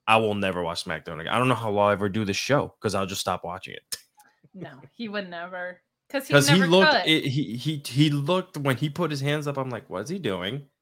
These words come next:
Speaker 1: And then I
Speaker 2: No.
Speaker 1: remembered he's doing <gasps> boring.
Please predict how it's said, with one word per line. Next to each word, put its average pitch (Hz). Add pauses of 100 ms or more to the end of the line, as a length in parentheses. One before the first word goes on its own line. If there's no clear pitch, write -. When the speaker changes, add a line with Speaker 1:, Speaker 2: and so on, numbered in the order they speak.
(200)
Speaker 1:
And 202
then 113
I -
Speaker 2:
No. 104
Speaker 1:
remembered 92
he's 107
doing 101 (320)
<gasps> -
boring. 151